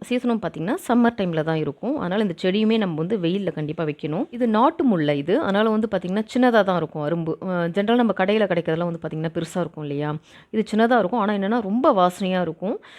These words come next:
இது நீங்க வந்து, அஹ், ஈவினிங் அரும்பா இருக்கும்போதே பறிச்சு கட்டிட்டு, ஒரு வாழை இலையில சுத்தி வச்சிருந்தீங்கன்னு வச்சுக்கோங்களேன், அந்த ஈவினிங் டைம்ல ரொம்ப ஸ்மெல்லா இருக்கும். எனக்கு அது ரொம்ப பிடிக்கும்.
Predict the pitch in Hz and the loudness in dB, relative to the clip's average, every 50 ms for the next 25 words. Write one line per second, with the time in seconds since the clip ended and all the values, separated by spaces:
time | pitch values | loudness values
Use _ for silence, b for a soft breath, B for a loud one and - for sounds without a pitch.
0 | B B - 233 247 240 240 233 226 220 220 240 254 320 311 285 - _ - 190 | B B 0 2 4 6 6 6 4 4 2 2 2 0 -2 -2 -4 _ -4 -2
1 | 190 185 185 185 185 220 247 269 269 262 254 226 208 196 - - _ - 196 190 | 0 0 0 2 2 2 2 2 2 2 2 2 0 -2 -6 -12 _ -8 -4 0
2 | 185 202 220 240 233 240 214 208 - 196 196 202 214 214 - 190 190 196 - - | 2 4 4 4 4 4 2 2 0 -2 -2 -2 -2 -2 -2 -4 -4 -4 -8 -10
3 | - - 185 185 - 196 180 - 233 269 240 190 170 175 208 233 233 220 190 175 | -6 -4 -4 -4 -6 -8 -6 -4 -2 0 0 2 4 4 4 4 4 2 0 0
4 | 170 170 - 175 - 196 180 165 - - 165 170 170 170 165 160 - 170 160 151 | -2 -4 -6 -10 -6 -6 -8 -8 -8 -10 -8 -6 -6 -6 -6 -8 -10 -12 -10 -8
5 | 151 156 165 160 160 160 175 214 240 240 220 190 180 180 208 214 180 - 165 185 | -6 -4 -4 -2 -2 -2 -2 0 0 0 0 0 -2 -2 -2 -2 -2 -4 -4 -6
6 | 214 240 - 277 269 - - 190 170 160 160 165 165 165 - - 165 160 156 147 | -6 -2 -2 -4 -4 -4 -6 -6 -4 0 0 0 0 -2 -4 -8 -10 -8 -6 -4
7 | 147 147 170 185 - 160 165 196 185 - 175 - - - 175 262 | -4 -4 -4 -4 -6 -4 -4 -6 -6 -6 -10 -12 -8 -6 -6 -6